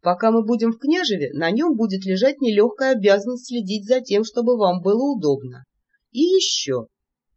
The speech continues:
Велий повернулся к управляющему. «У моих друзей юмор, как у нечисти,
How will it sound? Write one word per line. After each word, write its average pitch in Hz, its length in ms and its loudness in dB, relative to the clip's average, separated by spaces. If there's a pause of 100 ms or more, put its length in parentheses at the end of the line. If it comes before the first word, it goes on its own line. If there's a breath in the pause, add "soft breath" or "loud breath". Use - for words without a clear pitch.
(200)
Велий 277 460 0
повернулся 214 580 -2
к - 60 -6
управляющему. 156 920 -6 (680)
«У 143 100 -4
моих 208 320 0
друзей 247 540 0
юмор, 202 480 0
как 285 220 -4
у 339 80 2
нечисти, 139 680 -2